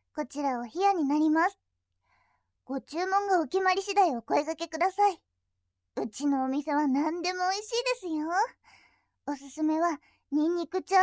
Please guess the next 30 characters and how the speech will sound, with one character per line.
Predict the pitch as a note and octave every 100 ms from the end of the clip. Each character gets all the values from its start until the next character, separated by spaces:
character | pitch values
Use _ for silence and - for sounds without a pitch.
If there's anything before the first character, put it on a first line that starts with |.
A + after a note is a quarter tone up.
| G4+
ハ | F4
ン | D#4+
に | C4+
ニ | C4 D#4
ン |
ニ | F#4
ク | -
餃 | F#4+ F4+ G#4+
子 | G4 C4+
が |
一 | B3 G#3+
緒 | C#4+
に | E4
な | E4+
っ | F4
て | D#4+
る、 | B3+ B3 _ _ _ _
ス | -
タ | - C#4+
ミ | D4+ D#4+
ナ | D#4+
ニ | D4
ン | D4+
ニ |
ク |
セ | G4
ッ | G#4+ - B4+ C5 - A#4
ト | D#4
で |
す。 | D#4+